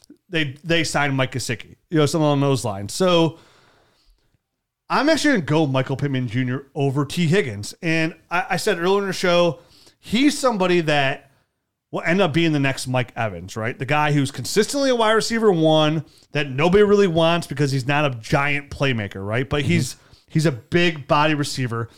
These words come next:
Speaker 1: He's out there all the time. I, I mentioned outside the quarterback, he plays the most snaps. Ninety-six percent of the team snaps he was on there only as good as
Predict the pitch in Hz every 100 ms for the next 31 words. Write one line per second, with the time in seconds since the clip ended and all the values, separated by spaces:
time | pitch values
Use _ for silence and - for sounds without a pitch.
0 | - _ 170 165 - 156 160 160 156 -
1 | 143 143 143 131 107 98 135 156 147 151
2 | 156 151 - _ _ - 160 202 190 -
3 | 180 170 180 180 - _ 139 147 160 151
4 | 139 - - 139 135 156 - 156 113 90
5 | - - 151 147 175 196 - 160 165 147
6 | - 156 131 143 135 - 143 131 131 131
7 | - 147 156 156 - - 135 139 135 127
8 | 123